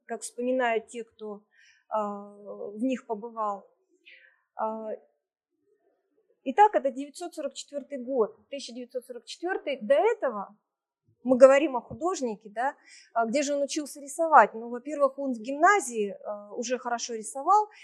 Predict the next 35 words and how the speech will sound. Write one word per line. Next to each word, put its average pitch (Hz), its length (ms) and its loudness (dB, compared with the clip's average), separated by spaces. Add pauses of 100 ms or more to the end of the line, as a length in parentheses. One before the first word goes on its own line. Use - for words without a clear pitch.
(180)
и 277 300 0
вероятно, 294 640 4
что 247 220 -8
до 233 120 -10
призыва 285 680 4
он 330 260 -6
успел 320 400 -8
поучиться 277 640 -4
в - 40 -10
Харбине, 262 680 -4
в - 60 -20
школе 294 400 -8
ваяния 254 480 0
и 240 40 -6
живописи. 226 680 -8 (540)
А, 220 220 0
в 233 40 -4
это 302 200 4
время 339 260 -2
он 277 120 -4
пытался 311 480 -2
поступить 269 480 -12
в 277 40 -12
медицинский 269 800 -10
институт 269 600 -2
для 240 140 -2
того, 240 200 -6
чтобы 220 240 -12
избежать 220 520 -6
призыва, 208 440 -12
но 269 160 -2
ему 311 200 -4
это 294 200 -6
не 294 120 -6
удалось. 233 600 -4